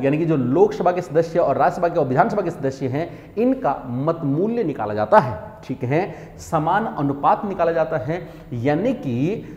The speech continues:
जो लोग, एक बात हम देख, देखिए लोकसभा के मेंबर तो कम ही होते हैं, और भाई लोकसभा के total member कितने हैं आपके? पाँच सौ पैंतालीस member हैं लोकसभा के, ठीक है। और विधानसभा की अगर बात करते हो तो विधानसभा चार सौ तीन विधायक तो केवल यूपी के हैं, ठीक है।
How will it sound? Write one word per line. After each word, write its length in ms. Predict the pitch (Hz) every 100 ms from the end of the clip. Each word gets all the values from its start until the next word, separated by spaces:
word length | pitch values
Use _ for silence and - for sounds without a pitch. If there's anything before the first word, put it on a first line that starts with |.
| -
जो 360 | 113 190 214 -
लोग, 460 | 143 139 156 180 226
एक 100 | 175
बात 120 | 170
हम 140 | 160
देख, 160 | 131 170
देखिए 240 | 165 202
लोकसभा 560 | 160 139 185 - 190 220
के 120 | 226
मेंबर 280 | 208 202 220
तो 60 |
कम 180 | 220 247
ही 60 | 285
होते 220 | 240 247
हैं, 280 | 262 - -
और 80 | 135
भाई 100 | 185
लोकसभा 320 | 165 175 202
के 60 |
total 240 | 202 190 208
member 180 | 214 220
कितने 260 | 247 262
हैं 60 | 277
आपके? 200 | 156 135
पाँच 300 | - 135 135
सौ 60 |
पैंतालीस 320 | 170 180 285 262
member 220 | 262 254
हैं 80 | 240
लोकसभा 300 | 233 214 220
के, 220 | - 170
ठीक 100 | 131
है। 120 | 147 - - -
और 140 | 214 214
विधानसभा 600 | 131 185 131 226 285 254
की 120 | 226
अगर 100 | 220
बात 220 | 170 165 165
करते 220 | 147 147
हो 180 | 131 190
तो 120 | 214
विधानसभा 520 | 175 135 151 214 165 185
चार 300 | 190 147 151
सौ 140 | 202
तीन 500 | - - 220 294 285
विधायक 360 | 156 123 131 131
तो 80 | 214
केवल 460 | - - 135 214
यूपी 280 | 220 226 269
के 120 | 240
हैं, 360 | 240 311 - -
ठीक 100 | 107
है। 420 | 135 - - -